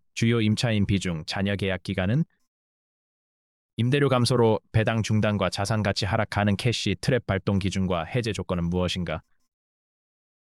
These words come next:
임대 수익이 있어도 투자자 배당이 제한될 수 있음. 환율, 환해지 비율,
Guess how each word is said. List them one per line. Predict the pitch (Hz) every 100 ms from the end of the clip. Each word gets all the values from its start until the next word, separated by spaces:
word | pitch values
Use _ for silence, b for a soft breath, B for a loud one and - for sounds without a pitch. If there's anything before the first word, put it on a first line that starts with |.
| _ -
임대 | 110 123 135
수익이 | 143 131 123
있어도 | 107 117 110
투자자 | 107 - 143 127
배당이 | 113 104 101 95
제한될 | - 113 120 104
수 | - 98
있음. | - 95
환율, | 90 131 123
환해지 | 117 127 110 101
비율, | 98 95 87 73